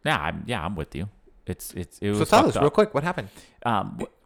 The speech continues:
Speaker 1: well, they had testimonies from these young girls where they were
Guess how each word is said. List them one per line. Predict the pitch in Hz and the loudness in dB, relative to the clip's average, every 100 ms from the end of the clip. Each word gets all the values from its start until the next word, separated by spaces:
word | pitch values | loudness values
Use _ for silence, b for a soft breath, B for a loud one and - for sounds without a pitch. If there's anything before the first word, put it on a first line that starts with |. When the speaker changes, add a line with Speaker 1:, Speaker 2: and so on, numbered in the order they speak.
| 123 | 0
Speaker 1:
well, | 113 | 2
they | 110 | 2
had | 104 107 - | 0 -2 0
testimonies | 117 110 117 104 104 107 | -2 0 0 0 0 -2
from | - 104 95 95 | 0 0 0 -2
these | 95 82 | -4 -2
young | 92 98 | -2 -2
girls | 98 87 92 113 | -2 -2 -2 -4
where | 92 90 85 | -4 -4 -2
they | 82 82 | -4 -4
were | 80 82 80 80 | -4 -4 -4 -6